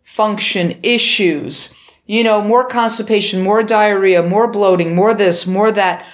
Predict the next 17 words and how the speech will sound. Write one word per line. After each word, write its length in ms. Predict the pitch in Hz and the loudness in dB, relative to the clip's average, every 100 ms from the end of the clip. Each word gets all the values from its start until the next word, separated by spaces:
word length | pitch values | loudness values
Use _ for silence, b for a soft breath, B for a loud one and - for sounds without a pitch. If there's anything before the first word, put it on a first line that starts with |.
| B B | B B
more 240 | 208 233 | -2 0
small 400 | 226 - 226 233 | 0 -2 0 0
intestinal 480 | 226 226 220 - 196 | 0 -2 -2 -2 -2
bacterial 560 | 190 190 - 202 190 - | -2 -4 -2 0 0 0
overgrowth, 500 | 208 202 180 170 170 | 0 0 0 0 0
the 60 | |
first 400 | 170 196 202 - | -10 -4 -4 -4
place 360 | - 180 170 - | -2 0 0 -4
to 60 | 175 | -2
look 360 | 165 170 - | -2 -2 -4
is 320 | - 170 170 156 | -4 -2 -2 -2
your 240 | 156 151 151 | -2 -2 -4
plate. 840 | - 165 160 160 - - - - _ _ _ _ _ _ _ _ _ _ _ _ _ _ | -18 -8 -6 -6 -8 -8 -8 -8 _ _ _ _ _ _ _ _ _ _ _ _ _ _
Change 580 | - - 214 208 202 190 | -8 -4 -2 -2 -2 -2
what 160 | 170 175 | -2 0
you're 200 | 165 170 | -2 0
eating. 460 | 170 170 147 143 | 0 0 -4 -10